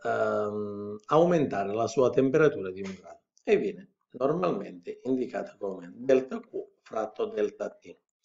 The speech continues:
Mentre la capacità termica, eh, scusate, il calore specifico che viene indicato con C minuscolo è la quantità di calore che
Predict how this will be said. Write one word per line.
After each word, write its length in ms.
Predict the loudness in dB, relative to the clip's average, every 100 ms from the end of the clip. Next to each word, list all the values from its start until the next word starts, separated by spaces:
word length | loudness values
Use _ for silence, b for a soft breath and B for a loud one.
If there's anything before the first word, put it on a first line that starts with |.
| _ _ _ _ _ 4
Mentre 420 | 6 6 4 6
la 200 | 8 6
capacità 640 | 6 6 4 4 2 2
termica, 880 | 6 4 4 2 0 2 0 0 -6 -2
eh, 400 | 2 6 8 8
scusate, 440 | 4 2 4 4
il 140 | 2 2
calore 340 | 6 8 8
specifico 760 | 6 2 2 0 0 -4 -2 -2
che 120 | -2
viene 200 | -2 0
indicato 420 | -2 0 2 2
con 320 | 2 -2 -4
C 240 | -8 -4 -2
minuscolo 840 | 0 0 -4 -4 2 2 2 -4 b b b b _
è 180 | 8 10
la 200 | 10 6
quantità 500 | 6 4 4 6 6
di 140 | 6
calore 520 | 6 10 10 10 4
che 460 | 2 4 4 2 -6